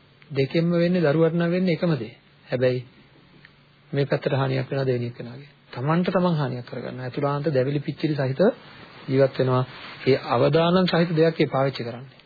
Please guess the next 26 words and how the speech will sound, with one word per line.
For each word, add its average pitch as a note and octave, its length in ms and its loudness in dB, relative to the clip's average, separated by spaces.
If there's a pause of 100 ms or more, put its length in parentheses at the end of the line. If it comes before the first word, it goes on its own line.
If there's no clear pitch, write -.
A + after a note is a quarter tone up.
(140)
ඇයි? D3 220 -2 (1500)
අවදානම් D3+ 440 2
සහිත D3+ 240 2
දෙයක් D3 200 2
කියන්නේ D3+ 260 -4
ඇයි? E3+ 160 -2 (1500)
මේ C3+ 160 -2
ළමයා C3 260 0
මගේ C#3 200 -2
ජීවිත B2+ 200 -2
කාලෙ C#3 220 0
මට C#3+ 140 -4
නැති B2 180 -6
වෙන්න A2+ 140 -8
පුළුවන්. - 240 -20 (800)
නැති C3 200 -4
වුණොත් C3+ 220 -4
එහෙනම් B2+ 140 0
මොකද B2+ 140 0
වෙන්නේ? D3 280 -2 (1160)
ඔළුව C#3 300 4 (840)
විකාර C3 320 0
වෙනවා. B2 280 -6 (800)
සිහි C3 240 0
විකල් C3+ 280 0
වෙනවා. B2+ 280 -8